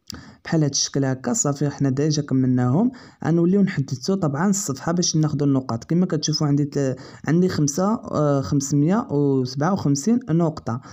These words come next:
هي اللي عندي. دابا غنوريكم كيفاش انكم الا بغيتوا تضيفوا ال-، يعني اي شي حاجه بغيتوا تضيفوها، هنا كاين تعليق يوتيوب، يوتيوب ياك راه بالنسبه لديسك لايك، متابعي الانستغرام، يوتيوب، تعليق، اعجابات، كذلك زياره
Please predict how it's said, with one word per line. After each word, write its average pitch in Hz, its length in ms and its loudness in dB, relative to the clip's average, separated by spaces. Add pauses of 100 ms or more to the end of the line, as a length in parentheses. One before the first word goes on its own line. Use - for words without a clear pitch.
(220)
هي 175 120 2
اللي 208 140 4
عندي. 160 200 2
دابا 202 240 2
غنوريكم 202 520 4
كيفاش 190 340 0
انكم 165 260 0
الا 170 120 2
بغيتوا 156 280 0
تضيفوا 135 680 0
ال-، 120 420 -2
يعني 294 360 2
اي 160 320 2
شي 180 140 -2
حاجه 151 280 0
بغيتوا 135 280 -2
تضيفوها، 135 480 -2 (440)
هنا 349 80 0
كاين 180 300 2
تعليق 151 460 0
يوتيوب، 139 600 2
يوتيوب 156 400 2
ياك 196 260 2
راه 131 100 2
بالنسبه 156 460 2
لديسك 202 420 2
لايك، 127 280 -2 (540)
متابعي 180 500 2
الانستغرام، 160 920 2
يوتيوب، 147 480 2
تعليق، 139 480 -4 (120)
اعجابات، 147 560 0
كذلك 202 420 0
زياره 160 460 2